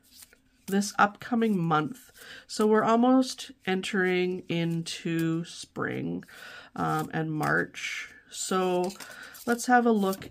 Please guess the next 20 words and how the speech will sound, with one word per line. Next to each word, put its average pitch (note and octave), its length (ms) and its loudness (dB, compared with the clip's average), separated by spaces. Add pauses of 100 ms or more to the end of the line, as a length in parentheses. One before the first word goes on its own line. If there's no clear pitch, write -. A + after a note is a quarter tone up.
at, E3 520 2 (1000)
you F3+ 120 0
know, F3+ 140 2
the F3 140 -2
month E3+ 320 0
ahead. E3 360 -4
That'll F#3+ 280 2
be F3+ 160 -2
my D#3 200 0
goal. A#2 440 -8 (720)
So G3 680 2 (1160)
I F#3+ 160 6
wanna G3 280 4
look F3+ 300 0
at, E3+ 300 4
say, E3+ 580 2 (440)
let's C4 220 0
do C#4 160 8
four F3+ 280 4
parts. - 540 0